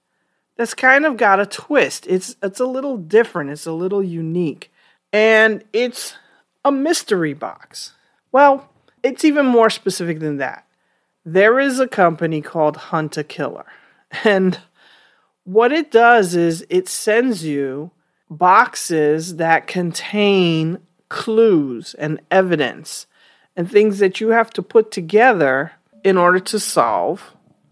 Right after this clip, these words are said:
a murder or a series of murders or things like that. It's like a detective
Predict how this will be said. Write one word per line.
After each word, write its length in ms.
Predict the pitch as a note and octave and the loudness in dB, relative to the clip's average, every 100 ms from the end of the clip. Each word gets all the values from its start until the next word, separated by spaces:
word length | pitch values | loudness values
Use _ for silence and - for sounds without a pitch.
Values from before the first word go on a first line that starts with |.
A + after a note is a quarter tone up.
| _ | _
a 100 | E3 | 0
murder 640 | D3+ C#3 C3+ C3 C#3 E3 E3+ | 2 2 2 2 2 2 2
or 140 | B2+ | 0
a 60 | - | -4
series 480 | - E3+ D#3+ D#3+ D#3 | -4 0 0 0 -2
of 140 | C#3+ | -2
murders 640 | C#3+ C#3+ C#3+ D3+ E3+ E3+ | 0 0 2 2 0 0
or 100 | C#3+ | -2
things 380 | C3+ D#3 D3+ C#3+ | -2 -4 -2 -6
like 200 | C#3+ D3+ | -8 -6
that. 240 | B2 - | -8 -6
It's 200 | E3+ - | -8 0
like 160 | A#3 A3+ | 0 2
a 60 | A3 | 2
detective 1000 | A3+ G3 - F#3 A#3 - D#3 C#3+ C3 | 0 -8 -2 -2 -2 -4 -2 -2 -8